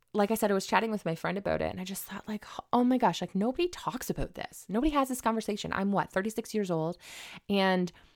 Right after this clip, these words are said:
I don't even know how many times I've actually talked about this, but yet it happens every single mo-, day of the month. Like, I recognize things going on with my body, and yet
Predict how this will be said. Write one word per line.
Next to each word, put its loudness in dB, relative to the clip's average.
I 0
don't 6
even 6
know 8
how 4
many 4
times 2
I've 0
actually 0
talked 0
about -4
this, -2
but -4
yet 0
it 0
happens 0
every -2
single 0
mo-, 0
day 4
of 0
the 2
month. 0
Like, 2
I 6
recognize 4
things -2
going 0
on 0
with -6
my 0
body, 0
and 4
yet 2